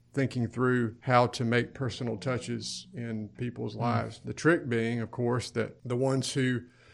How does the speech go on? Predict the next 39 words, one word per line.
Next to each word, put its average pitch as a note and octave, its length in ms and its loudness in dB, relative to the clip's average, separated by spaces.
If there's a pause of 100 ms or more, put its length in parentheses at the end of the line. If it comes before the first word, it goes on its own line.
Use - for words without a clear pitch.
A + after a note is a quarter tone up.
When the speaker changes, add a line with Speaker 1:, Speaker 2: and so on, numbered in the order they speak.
(400)
Speaker 1:
most C#3 380 6
needed C#3 300 6
help C3+ 340 2
and A2+ 140 -4
care D3+ 320 0
during A#2+ 240 -4
that A#2 160 -4
time A#2 320 -6
were A2+ 120 -2
the A2+ 120 -6
very C3 340 4
ones B2 380 -2
that C3+ 80 -8
we B2+ 120 -4
had A#2+ 140 -2
to A#2 60 -2
be A#2+ 120 0
most B2 360 0
careful, B2+ 640 -4 (340)
uh, A2+ 320 -8
around. A#2 560 0
They A2+ 100 -6
were A2+ 120 -2
the A2 80 -2
most A#2 260 -4
vulnerable A#2 720 -2
members A2+ 340 -2
of A2+ 60 -12
the A2+ 80 -6
congregation. A#2 760 -2
So, A2+ 240 -2 (760)
uh, B2 360 4
I B2+ 100 2
know C3+ 160 10
the B2 100 4
term B2+ 520 4
unprecedented B2+ 800 2
has A2+ 140 2
been A#2 360 2